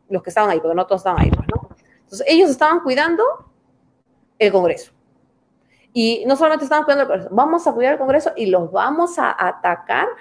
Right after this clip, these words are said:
para que nunca más vuelvan a venir. Porque eso de encerrarlos y no dejarlos irse.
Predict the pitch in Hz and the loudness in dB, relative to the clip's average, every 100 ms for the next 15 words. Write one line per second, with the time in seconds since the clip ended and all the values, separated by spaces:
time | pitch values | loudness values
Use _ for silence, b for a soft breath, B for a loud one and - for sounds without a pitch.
0 | B - 180 175 175 180 185 254 262 254 | B 0 4 4 2 -2 0 -2 0 -2
1 | 247 233 226 226 220 175 147 139 - _ | 0 0 2 2 0 0 -2 -4 -12 _
2 | _ _ _ _ _ _ _ - 202 185 | _ _ _ _ _ _ _ -2 0 2
3 | 233 285 233 190 190 170 175 190 190 170 | 2 4 4 2 2 2 2 0 0 -2
4 | 175 170 202 214 208 202 185 - 202 214 | -2 -2 -2 -2 -2 -2 -2 -6 -2 0
5 | 190 - - | 0 -4 -16